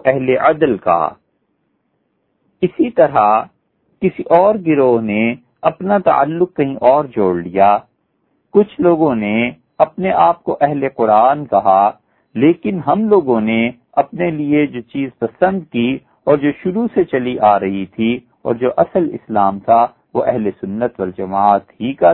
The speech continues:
تھا، کیونکہ وہ لوگ ہیں، یہ وہ اشخاص ہیں جو پیروی کرتے ہیں دو چیزوں کی، ایک سنت کی اور ایک جماعت کی۔ سنت کے مقابلے میں لفظ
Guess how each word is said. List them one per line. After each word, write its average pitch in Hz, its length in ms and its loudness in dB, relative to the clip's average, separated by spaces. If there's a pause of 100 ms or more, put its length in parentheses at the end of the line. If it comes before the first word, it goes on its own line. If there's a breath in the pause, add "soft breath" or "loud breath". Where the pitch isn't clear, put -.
تھا، 143 300 2 (400)
کیونکہ 151 260 0
وہ 113 180 0
لوگ 135 460 0
ہیں، 127 320 -4 (260)
یہ 135 140 0
وہ 120 160 -2
اشخاص 127 640 0
ہیں 117 180 -2
جو 110 140 -6
پیروی 139 500 0
کرتے 113 400 -6
ہیں 120 240 -2
دو 127 240 0
چیزوں 107 440 -10
کی، 160 240 -4 (320 soft breath)
ایک 127 280 -2
سنت 170 480 -6
کی 220 240 -4
اور 147 220 -2
ایک 123 260 -6
جماعت 90 420 -2
کی۔ - 200 -20 (2750)
سنت 233 360 0
کے 220 100 0
مقابلے 185 560 0
میں 214 140 -4
لفظ 180 240 -2